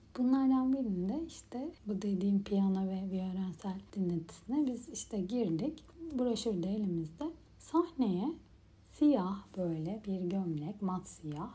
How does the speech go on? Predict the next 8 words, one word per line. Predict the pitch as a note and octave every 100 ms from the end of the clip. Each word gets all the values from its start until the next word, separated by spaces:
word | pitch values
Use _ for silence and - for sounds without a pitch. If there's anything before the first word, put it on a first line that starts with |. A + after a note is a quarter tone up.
| - A3+
Üze-, | G3 G3+ G3+ A3
o | G#3+ A3+ -
mat | G#3 G3+ -
siyahın | - G3 F#3+ G3+
üzerine | G3+ F#3+ F#3 B3+
parlak | - F#3 F#3 F#3+ G3 -
böyle | E3+ D#3+ F3
şekilde | E3 - F3 - F3+ F3+ D#4